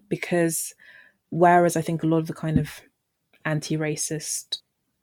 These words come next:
I don't know what to call them, allyship kind of handbooks, whereas a lot of them are written kind of quite explicitly for white people and to kind of service them, I,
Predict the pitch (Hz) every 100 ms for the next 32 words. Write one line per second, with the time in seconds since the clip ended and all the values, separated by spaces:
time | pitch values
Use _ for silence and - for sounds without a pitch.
0 | _ 277 151 147 151 147 - - 156 151
1 | 151 156 156 - 151 _ - 147 147 151
2 | 151 147 143 - - 170 160 156 156 156
3 | 151 156 147 147 151 _ _ _ _ _
4 | - 156 156 180 - 156 - 156 147 -
5 | - - - 165 - - 143 147 143 -
6 | _ _ - 147 151 - 151 147 147 143
7 | 143 - - 147 143 - 147 147 156 -
8 | 151 147 147 _ _ _ _ - 147